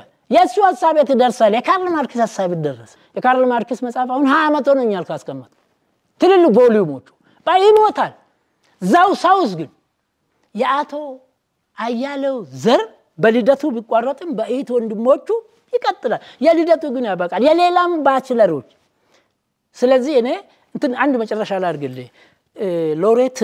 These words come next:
የማነ ብርሃን የሚባል አንድ የሐኪም ባለሙያ ነበሩ፣ በጣም ታዋቂ ፕሮፌሰር መስፍን አሉ። ሎሬቱ በሶስት ዓመት በአራት ዓመት አንዴ ሚዲያ ላይ ቢቀርቡና ቢታወቁ ነው።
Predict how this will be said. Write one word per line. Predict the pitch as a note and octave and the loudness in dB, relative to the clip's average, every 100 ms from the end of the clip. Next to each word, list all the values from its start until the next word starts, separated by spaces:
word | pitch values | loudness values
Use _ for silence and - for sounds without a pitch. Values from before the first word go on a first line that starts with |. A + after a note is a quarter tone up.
| F#3+ D#3+ C#3+ C#3+ E3+ _ G#3 | 2 2 0 -2 -6 _ -2
የማነ | G3+ G#3+ A3 G#3+ | -2 0 -2 -2
ብርሃን | F3 F#3 F3+ F3 | 2 2 2 -2
የሚባል | E3 D#3+ D#3 F3 | -4 -4 -2 0
አንድ | E3 E3 | -2 -4
የሐኪም | D3 D3 D#3 - D3+ | -4 -4 -6 -8 -6
ባለሙያ | C#3 D3 C#3+ C#3+ C3+ | -2 -2 -2 -4 -6
ነበሩ፣ | C3 B2 A#2 | -10 -14 -20
በጣም | _ - E3 | _ -8 -8
ታዋቂ | C#3+ C3 A#2+ _ G#2 F2+ F2 _ _ _ _ _ _ _ _ _ | -8 -14 -16 _ -20 -20 _ _ _ _ _ _ _ _ _ _
ፕሮፌሰር | A3 G#3 F#3 D#3+ | -2 -2 -2 -6
መስፍን | D3 - D3 | -10 -12 -14
አሉ። | A#2 G2 _ _ _ _ _ _ _ _ _ _ - | -14 -20 _ _ _ _ _ _ _ _ _ _ 0
ሎሬቱ | B3 D#4 F4+ F#4 G#4+ A4 G4+ | 2 4 2 -2 0 0 0
በሶስት | F#3 G#3+ D4+ E4 - | -6 -6 -4 -6 -6
ዓመት | B3 G#3+ | -8 -6
በአራት | A#3 A3+ A#3+ - | -6 -4 -6 -8
ዓመት | A3 A3+ | -10 -6
አንዴ | A3 G#3 G#3 | -6 -2 -2
ሚዲያ | F#3 F3+ F#3+ F3+ | -4 -6 -6 -6
ላይ | F3 | -10
ቢቀርቡና | D#3 - D#3 D3 D3 C#3+ | -12 -12 -12 -10 -8 -10
ቢታወቁ | C3+ - C#3+ C3+ C3+ C#3+ | -12 -14 -14 -12 -14 -16
ነው። | A#2+ | -18